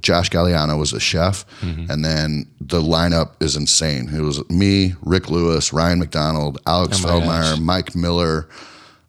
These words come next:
Speaker 1: all these dudes who now, like, either own their own awesome shit or they're the exec of something amazing, you
Speaker 2: Mm-hmm.
Speaker 1: know?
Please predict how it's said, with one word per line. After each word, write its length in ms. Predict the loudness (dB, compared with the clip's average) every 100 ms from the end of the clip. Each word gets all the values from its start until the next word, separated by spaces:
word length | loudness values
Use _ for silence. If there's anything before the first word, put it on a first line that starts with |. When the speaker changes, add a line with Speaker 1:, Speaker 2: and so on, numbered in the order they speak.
| _
Speaker 1:
all 200 | 2 4
these 220 | 4 2 4
dudes 320 | 2 2 2
who 100 | 2
now, 380 | 2 4 2 2
like, 340 | 2 0 -4
either 580 | 0 2 2 2 2 0 -8 -20 -20 -20 -20 _ _ _ 2
own 340 | 4 6 4
their 180 | 4 4
own 280 | 4 4 2 2
awesome 440 | 4 4 2 2
shit 600 | 2 2 2 2 0 -2 _ -2
or 460 | 0 2 2 0 -2
they're 240 | 0 0
the 120 | 0
exec 560 | -2 0 0 0 -6 -12 -4
of 300 | -2 -2 -2
something 340 | -2 -2 -4
amazing, 500 | -4 -4 -6 -10 -14 -6
you 80 | -2
Speaker 2:
Mm-hmm. 60 | -2
Speaker 1:
know? 200 | -2